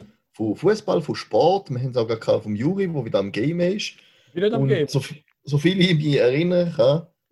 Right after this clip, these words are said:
Speaker 1: ähm, haben wir doch mal noch eine wies-, wichtige Frage
Speaker 2: Ja.
Speaker 1: in unserer Insta-Story gepostet, oder?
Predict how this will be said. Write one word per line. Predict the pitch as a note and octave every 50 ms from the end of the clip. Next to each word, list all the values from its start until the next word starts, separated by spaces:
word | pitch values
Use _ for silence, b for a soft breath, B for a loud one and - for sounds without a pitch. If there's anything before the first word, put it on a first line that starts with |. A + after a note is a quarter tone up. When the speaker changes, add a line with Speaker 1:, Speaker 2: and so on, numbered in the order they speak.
| _ _ _
Speaker 1:
ähm, | - A#2+ A#2+ A#2 A#2 A#2 A#2 A2+ - -
haben | - A#2+ B2
wir | B2 A#2
doch | A#2 A2 -
mal | A2+ G#2+
noch | G#2+ A2+ A2 A2
eine | - - G#2
wies-, | A2+ D3 E3+ E3 - - -
wichtige | A#2 B2+ E3 - - E3+ C#3+ B2+ A#2 G#2
Frage | - - F2+ F2+ F#2+ C3 F3 - - - _ _ _ _ -
Speaker 2:
Ja. | D3 D3
Speaker 1:
in | C#3+
unserer | D3 A2+ G#2 A2 G#2+ -
Insta-Story | - D3+ E3 - - F3+ F3 - - - F3+ F#3 G3 F3
gepostet, | - - - - - - - - - D#2+
oder? | F#2+ A#2+ C#3+ F3